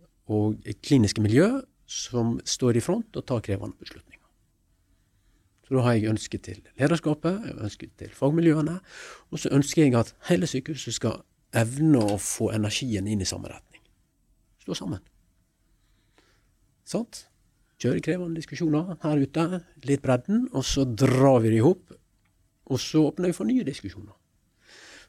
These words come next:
For medisin vil utvikle seg, tjenestetilbudet vil utvikle seg, eh, mulighetsrom vil utvikle seg. Hva går vi i?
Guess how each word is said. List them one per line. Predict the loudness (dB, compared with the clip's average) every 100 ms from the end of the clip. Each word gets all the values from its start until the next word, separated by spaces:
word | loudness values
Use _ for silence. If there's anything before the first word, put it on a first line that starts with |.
| -4
For | -2
medisin | 0 2 4 4
vil | 2
utvikle | 0 -4 -2
seg, | -2 -2 -4 -10 -4
tjenestetilbudet | -2 -2 -2 -4 0 -2 -2 -4
vil | -6 -8
utvikle | -10 -12 -12
seg, | -10 -10 -12 _ _ -20 -20 _ -6
eh, | -2 -2 -4 0
mulighetsrom | 4 4 2 0 2
vil | 2 0
utvikle | -4 -8 -6
seg. | -6 -6 _ _ _ _ _ _ -6
Hva | -2
går | 0 0
vi |
i? | -2